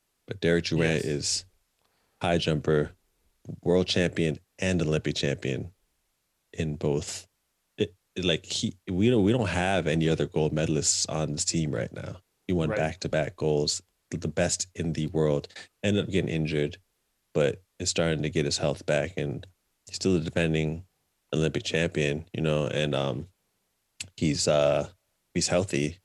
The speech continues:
Speaker 1: He's a gold medal threat, not just a medal threat. He's a gold medal
Speaker 2: Gold.
Speaker 1: threat. He's, you know what I'm saying? So,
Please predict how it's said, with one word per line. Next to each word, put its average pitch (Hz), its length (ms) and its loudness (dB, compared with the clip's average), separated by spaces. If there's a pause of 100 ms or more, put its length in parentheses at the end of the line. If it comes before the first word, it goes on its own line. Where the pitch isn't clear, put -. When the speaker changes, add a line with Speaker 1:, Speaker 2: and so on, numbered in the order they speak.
(880)
Speaker 1:
He's 78 220 0
a 76 200 2 (100)
gold 78 240 2
medal 78 240 2
threat, - 300 -2
not 107 160 2
just 107 120 2
a 80 60 2
medal 80 240 2
threat. - 220 -8
He's 85 180 -6
a 78 80 2
gold 82 380 2
medal 76 200 0
Speaker 2:
Gold. - 140 -2
Speaker 1:
threat. - 260 -2
He's, - 380 -10
you - 60 -6
know 71 80 0
what 69 40 -2
I'm - 40 -4
saying? 76 320 0
So, 69 340 -2